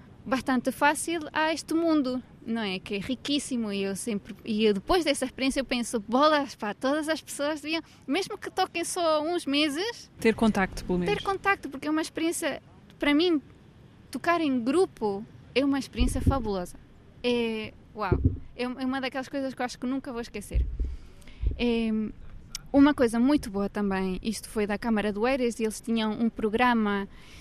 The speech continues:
Speaker 1: de fornecer, eh, bolsas de estudo para,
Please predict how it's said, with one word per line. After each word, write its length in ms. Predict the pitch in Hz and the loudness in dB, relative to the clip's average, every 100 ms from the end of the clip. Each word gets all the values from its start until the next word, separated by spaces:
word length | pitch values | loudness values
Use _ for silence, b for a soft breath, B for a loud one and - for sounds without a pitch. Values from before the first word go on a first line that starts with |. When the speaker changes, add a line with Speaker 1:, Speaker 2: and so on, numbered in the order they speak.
| B B | B B
Speaker 1:
de 880 | - 196 240 226 220 208 202 196 190 - - - - | -8 -2 4 6 6 4 2 0 -2 -6 -10 -12 -8
fornecer, 920 | - 262 269 - 277 240 247 - - - | 0 4 4 4 4 6 2 -2 -10 -4
eh, 180 | 226 208 | 0 0
bolsas 500 | 190 277 311 277 247 | 6 6 6 0 -4
de 80 | - | -8
estudo 580 | - - 285 247 240 214 | -12 -6 -4 -2 -4 -6
para, 480 | - 226 220 208 196 | -2 0 2 4 2